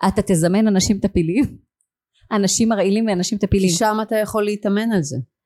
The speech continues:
Speaker 1: נכון.
Speaker 2: וככל שאתה יותר לומד שהערך שלך, שלנו, הוא בעצם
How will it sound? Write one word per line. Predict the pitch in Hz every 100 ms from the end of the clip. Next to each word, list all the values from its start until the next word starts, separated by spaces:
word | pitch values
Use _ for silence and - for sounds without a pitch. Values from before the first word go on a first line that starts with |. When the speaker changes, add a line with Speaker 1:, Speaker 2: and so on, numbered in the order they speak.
| _ _ 190
Speaker 1:
נכון. | 190 170 165
Speaker 2:
וככל | - 160 208
שאתה | 214 226 202 196
יותר | 180 175 202 196
לומד | 190 175 185 180 160 - _ _ _ _ _ _ _
שהערך | - - 160 - 156 180 196 175 - - - _ _ _ -
שלך, | - 131 120 - 135 127 _
שלנו, | - 139 131 131 117 135 - _ _ _ _ -
הוא | 151 143 135
בעצם | 139 147 180 160